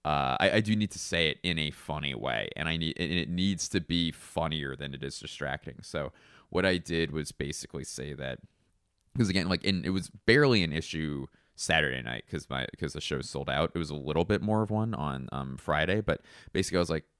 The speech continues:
"Guys, I am having," and this is true, I was being a hundred percent sincere. I said, uh, "Y'all, I'm having one of my favorite sets ever. You have been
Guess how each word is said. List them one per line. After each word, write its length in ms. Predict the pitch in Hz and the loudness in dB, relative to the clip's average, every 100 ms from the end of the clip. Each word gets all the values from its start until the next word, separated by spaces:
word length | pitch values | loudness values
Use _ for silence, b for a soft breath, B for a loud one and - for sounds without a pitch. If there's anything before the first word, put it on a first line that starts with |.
| - | 2
"Guys, 200 | 82 78 - | 2 2 0
I 200 | 76 101 | 4 4
am 100 | 147 | 6
having," 400 | 85 78 76 92 | 4 2 0 2
and 100 | 104 | 2
this 140 | 107 | 0
is 100 | 87 | -4
true, 220 | - 78 | -2 -2
I 20 | |
was 120 | 64 78 | -2 -4
being 140 | 71 | -4
a 40 | |
hundred 180 | 85 80 | -2 -2
percent 280 | 80 73 69 | -4 -8 -8
sincere. 440 | 67 - 65 50 - b b b | -8 -8 -8 -10 -12 b b b
I 60 | - | -6
said, 240 | - 73 | -2 0
uh, 300 | 71 67 60 - _ _ _ _ _ _ _ - | 2 0 -2 -6 _ _ _ _ _ _ _ -14
"Y'all, 560 | - 98 95 92 85 - b b b b - | 4 8 10 10 8 2 b b b b 2
I'm 580 | 101 110 131 131 107 - | 6 8 8 6 4 0
having 560 | - 92 80 78 73 64 | 0 2 4 4 0 0
one 120 | 85 | 0
of 60 | 87 | 2
my 100 | 78 | 0
favorite 340 | 85 76 - | 0 0 -2
sets 240 | - 67 - | -2 -4 -2
ever. 320 | 55 50 - - | -6 -6 -10 -4
You 200 | 82 90 | -2 0
have 200 | 78 - | -2 -2
been 300 | 76 69 | -2 -2